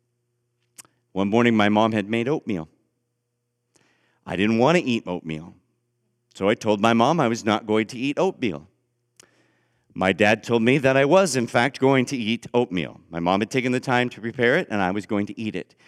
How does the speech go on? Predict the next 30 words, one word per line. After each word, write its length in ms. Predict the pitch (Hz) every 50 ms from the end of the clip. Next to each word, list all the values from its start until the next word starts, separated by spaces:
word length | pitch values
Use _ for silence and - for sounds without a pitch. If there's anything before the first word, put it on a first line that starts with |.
| _ - - - _ _
And 100 | - 120
I 40 | 120
was 120 | 110 110
so 400 | - - - - - 180 190 208
upset 420 | 202 - - - - - 170 151 -
about 240 | 131 117 127 120 -
having 400 | - 127 135 147 156 160 160 160
to 200 | - 156 - -
eat 180 | 147 143 131 107
it 160 | 104 - -
that 140 | 98 113 107
I 60 | 107
was 120 | 101 110
sitting 440 | - - - - 196 208 220 214 180
at 100 | 151 -
the 80 | 135 -
table 360 | - - 131 131 113 117 104
crying 880 | - - - - - - 180 170 170 170 160 143 131 113 110 113 110 - - - - - -
as 220 | - 135 135 120 107
I 160 | 127 123 120
was 200 | 120 120 107 101
eating 380 | 117 131 131 135 127 113 95 82
it. 220 | 87 98 117 - _ - - - _ _ - _
And 160 | - 143 147 147
my 180 | 147 147 147
dad 500 | 139 113 101 - 151 160 190 208 208 -
said 340 | - - - 175 165 160 127
the, 240 | 120 147 143 147 -
the 280 | - 127 131 131 131 - - _ _
classic 960 | - - 147 156 165 180 196 196 185 - - 147 131 120 - - - - _